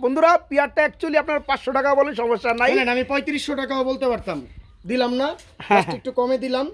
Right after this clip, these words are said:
Speaker 2: যেন দর্শকরা বলতে পারে, কিন্তু সামনে মনে হয় না এইসব দামে পাবেন কবুতর।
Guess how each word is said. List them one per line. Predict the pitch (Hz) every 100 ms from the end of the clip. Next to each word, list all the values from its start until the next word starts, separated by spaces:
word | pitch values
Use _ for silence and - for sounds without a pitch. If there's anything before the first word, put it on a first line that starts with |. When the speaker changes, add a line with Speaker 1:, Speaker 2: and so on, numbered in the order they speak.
| 208
Speaker 2:
যেন | 196 208
দর্শকরা | 214 190 226
বলতে | 233 233
পারে, | 214
কিন্তু | 240 240
সামনে | 226 247 254 285 277 _ _ _
মনে | 208 240
হয় | 247 233
না | 247
এইসব | 240 220
দামে | 190 226
পাবেন | 226 226 214
কবুতর। | 208 202 220 226